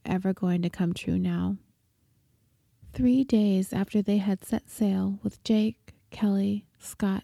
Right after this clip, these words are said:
and Sam, Archer, Zarabozo,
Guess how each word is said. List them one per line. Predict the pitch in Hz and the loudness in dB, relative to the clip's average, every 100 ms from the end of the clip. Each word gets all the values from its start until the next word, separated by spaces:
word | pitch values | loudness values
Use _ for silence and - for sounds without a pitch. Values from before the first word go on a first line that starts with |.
| _ | _
and | 220 220 | -2 -2
Sam, | - 196 185 190 208 - _ _ _ _ _ _ _ _ _ _ _ - | -2 -2 0 -2 -6 -12 _ _ _ _ _ _ _ _ _ _ _ 2
Archer, | 226 233 - 247 254 254 - _ - _ _ _ _ _ - | 4 4 2 2 2 0 -8 _ -20 _ _ _ _ _ 2
Zarabozo, | 214 233 - 214 202 202 190 196 | 4 4 4 4 4 2 2 0